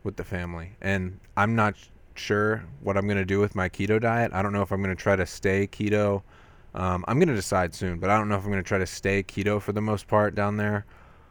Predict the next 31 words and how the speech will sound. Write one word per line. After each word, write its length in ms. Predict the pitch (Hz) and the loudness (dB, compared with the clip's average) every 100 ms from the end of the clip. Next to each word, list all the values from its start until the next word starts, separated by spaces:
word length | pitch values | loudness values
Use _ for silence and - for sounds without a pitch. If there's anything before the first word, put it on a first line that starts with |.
| - | -10
or 180 | - 98 | -2 0
if 80 | 92 | 0
I'm 100 | 95 | -2
gonna 160 | 95 | -2
just 220 | 92 92 - | -2 -4 -4
say, 140 | 90 | -4
"Fuck 300 | - 92 - | -2 -6 -2
it," 180 | 98 - | -2 -2
and 240 | 87 90 90 | -6 -6 -8
just 240 | 85 - - - - 92 | -12 -16 -20 -20 -20 -6
do 140 | 98 | -2
whatever. 460 | 95 87 87 101 110 - - - - - | 0 0 0 0 0 -8 -20 -20 -20 -8
Um, 400 | - 92 92 90 | 0 2 0 -2
but 260 | 101 104 104 - - - - | 2 2 2 -4 -20 -20 -2
I 100 | 107 | 0
made 180 | 113 143 | 4 4
a 40 | 156 | 4
post 300 | - 110 - | 2 0 0
about 140 | 98 | -2
this 140 | 87 | -2
on 100 | 98 | -2
Instagram 420 | 98 - - 92 87 | -4 -4 -4 -4 -2
a 40 | |
while 280 | 90 92 87 | 0 0 0
ago, 340 | 87 87 90 | -4 -4 -4
and 120 | 90 | -4
it's 160 | 95 - | -4 0
a 40 | |
lot 200 | 104 107 | 2 4
of 80 | 104 | 2
people, 440 | 110 107 104 98 | 0 0 2 2